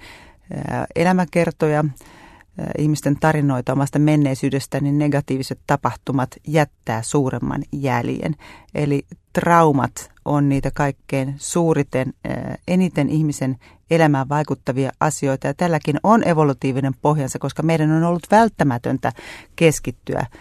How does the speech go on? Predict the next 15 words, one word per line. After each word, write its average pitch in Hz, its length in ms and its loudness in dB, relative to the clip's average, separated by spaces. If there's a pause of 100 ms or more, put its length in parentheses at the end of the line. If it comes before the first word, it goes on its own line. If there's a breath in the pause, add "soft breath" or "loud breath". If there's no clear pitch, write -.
(140 loud breath)
kaiken 151 380 2
näköiseen, 131 560 -2
mikä 147 320 0
uhkaa. - 680 0
Jos 170 180 -6
olisi - 360 -2 (240)
esi-isät 180 640 0
ja 170 100 0
esiäidit 165 540 0
tuolla 170 220 4
vaan 160 200 4
lekotelleet 160 880 0
nurtseilla 156 600 0
ja 147 120 0
nauttineet 147 580 0